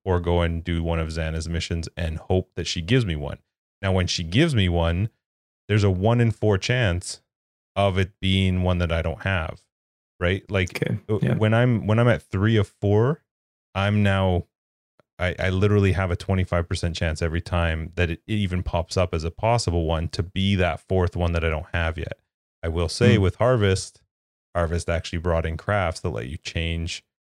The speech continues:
Speaker 1: fragments from one type to another. So I can change an Elder one from, you know, Eradicator to Constrictor or whatever they are.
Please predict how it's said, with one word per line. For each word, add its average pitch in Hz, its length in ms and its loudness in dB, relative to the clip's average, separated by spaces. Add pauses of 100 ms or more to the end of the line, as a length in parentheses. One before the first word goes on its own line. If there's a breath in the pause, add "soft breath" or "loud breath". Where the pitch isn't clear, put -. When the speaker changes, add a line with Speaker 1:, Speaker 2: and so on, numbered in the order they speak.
(340)
Speaker 1:
fragments 85 540 -2
from 85 580 -2 (520)
one 85 240 -2
type 87 300 -2
to 90 220 0
another. 87 380 0
So - 180 -4
I 82 60 0
can 80 180 -6
change 82 360 -4
an 85 120 -2
Elder 85 360 -2
one 90 400 -2
from, 82 480 -4
you 82 80 -6
know, 82 120 -4
Eradicator 80 720 -4
to 78 200 -8 (160)
Constrictor - 380 -10
or 82 80 -8
whatever 98 280 2
they 87 140 2
are. 87 280 0